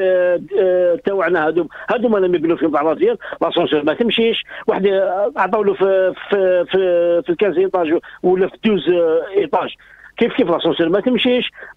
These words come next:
ويكون واحد المريض كيفاش يطلعوه، والله العظيم، ويقول لك الرئيس دار انجازات، واش الانجازات؟ وهادو ما دار ديال هذه اللي فتحوها، زادوا فتحوا بيبان الرشوه، باش يقول لك، باش يديروا لي زانترميديار، يتقدموا مع الناس،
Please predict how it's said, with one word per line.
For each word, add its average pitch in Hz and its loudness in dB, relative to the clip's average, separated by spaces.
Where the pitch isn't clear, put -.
ويكون 220 2
واحد 185 0
المريض 214 2
كيفاش 143 -2
يطلعوه، 196 0
والله 285 2
العظيم، 233 0
ويقول 285 0
لك 262 0
الرئيس 277 0
دار 226 -2
انجازات، 202 0
واش 302 0
الانجازات؟ 202 0
وهادو 269 0
ما 277 2
دار 233 0
ديال 208 2
هذه 202 0
اللي 202 2
فتحوها، 156 -2
زادوا 214 0
فتحوا 190 -2
بيبان 175 0
الرشوه، 160 -2
باش - -2
يقول 175 0
لك، 175 0
باش 165 -2
يديروا 185 2
لي 151 2
زانترميديار، 170 0
يتقدموا 165 -2
مع 156 -2
الناس، 160 0